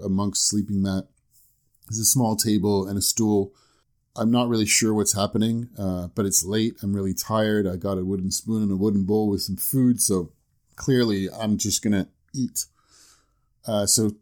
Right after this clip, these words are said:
Terelius sat, sits down and proceeds to eat his, uh, bowl of stew, while now realizing something's clearly off. Okay, so I'm thinking about what's happening, but he's just tired.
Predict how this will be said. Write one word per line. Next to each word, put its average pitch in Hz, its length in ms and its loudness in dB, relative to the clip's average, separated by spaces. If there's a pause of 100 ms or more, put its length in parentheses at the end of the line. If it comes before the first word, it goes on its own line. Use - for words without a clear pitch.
(140)
Terelius 123 460 2
sat, 110 260 0
sits - 340 2
down 107 440 2
and 95 260 0 (920)
proceeds 120 420 0
to - 80 2 (100)
eat 110 220 -2
his, 101 320 0
uh, 95 240 0
bowl 101 520 -2 (220)
of 95 200 -6
stew, 104 580 0 (1400)
while 120 260 2
now 143 240 6
realizing 104 540 4
something's 104 540 0 (200)
clearly 123 520 2
off. 87 340 -10 (1500)
Okay, 123 240 0
so - 180 0
I'm 110 80 0
thinking 151 400 0
about 123 300 2
what's 113 440 -2
happening, 123 460 2
but 123 140 4
he's 160 180 2
just - 220 2
tired. 107 400 -6